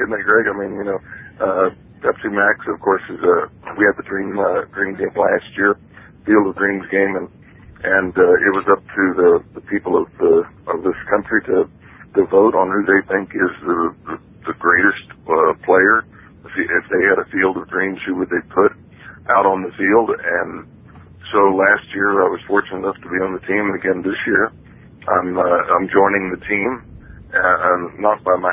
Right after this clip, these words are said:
talents of last year at the game. If they'd have scouted me, they probably wouldn't have been back. But at the same time, it's sort of a, you know, it is the legends of the game. It is, is your Field of Dreams. It's like going back and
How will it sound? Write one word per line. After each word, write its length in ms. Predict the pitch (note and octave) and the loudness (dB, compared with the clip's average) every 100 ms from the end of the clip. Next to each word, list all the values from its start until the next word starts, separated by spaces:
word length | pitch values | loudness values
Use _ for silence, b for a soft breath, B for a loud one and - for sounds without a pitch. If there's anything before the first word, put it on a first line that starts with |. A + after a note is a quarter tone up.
| E2+ | -2
talents 400 | - G2 G2 F#2 | 0 0 0 -4
of 160 | - D#2+ | -8 0
last 240 | F2+ F2+ - | 0 0 -4
year 240 | F2+ F2 D#2+ | -4 0 0
at 160 | E2+ | -2
the 80 | E2+ | -6
game. 320 | - G#2+ F#2 F#2 | -4 -2 -2 -8
If 160 | - F#2+ | -6 -4
they'd 80 | |
have 200 | F2+ - - | -4 -6 -2
scouted 400 | A2 G#2 G2+ G2 | 2 2 2 -4
me, 80 | F#2 | -6
they 160 | F#2+ - | -6 -2
probably 240 | G#2 F2 | 0 0
wouldn't 320 | E2+ F#2+ - - | -4 -6 -8 -12
have 80 | |
been 240 | - E2+ E2 | -14 -14 -6
back. 400 | F2 F2+ F#2+ - - | 0 0 0 -4 -8
But 160 | - - B B B - | -8 -10 B B B -2
at 80 | G#2 G2 | -2 -2
the 80 | |
same 240 | - A2 G#2+ F#2+ | -2 -2 -2 -2
time, 240 | G2 F#2+ | -2 -4
it's 120 | - - | -10 -4
sort 160 | G2+ | -2
of 160 | F#2 F2+ | 0 0
a, 80 | - - B B B - | -2 -6 B B B -4
you 80 | A2 | 0
know, 120 | F#2 F2+ | 2 4
it 80 | |
is 160 | A#2 C3 - | 2 2 2
the 80 | A2+ | 4
legends 400 | A2 - A2+ A2 | 4 2 -2 0
of 80 | G#2 | -2
the 80 | G#2+ | -2
game. 200 | B2 F#2+ | -2 -2
It 80 | |
is, 160 | F#2 F#2 | -4 -6
is 200 | F2 F#2 | -6 -6
your 160 | E2 F2+ - | -6 -10 -2
Field 240 | G2+ G#2+ | 0 0
of 160 | G#2 G2 | -2 0
Dreams. 320 | G2+ G2+ G#2+ - - | 2 2 -2 -10 -6
It's 80 | |
like 160 | F2+ E2 | -4 0
going 240 | F#2 G2 | 0 0
back 320 | G2 F2+ F#2+ - | 2 2 2 -2
and 240 | F2 D#2+ | -12 -14